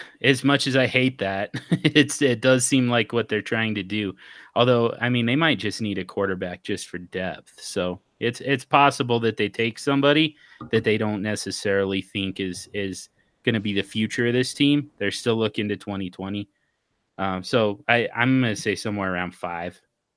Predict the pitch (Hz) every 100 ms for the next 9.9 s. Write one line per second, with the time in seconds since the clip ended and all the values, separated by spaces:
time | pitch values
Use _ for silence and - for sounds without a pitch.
0 | _ _ _ _ 113 131 180 - - 127
1 | 123 127 127 127 - _ _ _ _ -
2 | 143 - - 127 165 87 131 143 143 -
3 | - 127 117 - - 208 160 113 107 107
4 | 98 92 92 - _ _ _ - - 151
5 | 175 135 139 139 120 127 117 110 113 110
6 | 120 110 110 104 101 98 95 95 95 98
7 | - 104 107 127 131 - 143 135 120 120
8 | 107 - - 123 123 123 123 113 123 120
9 | 117 120 135 131 98 95 92 85 87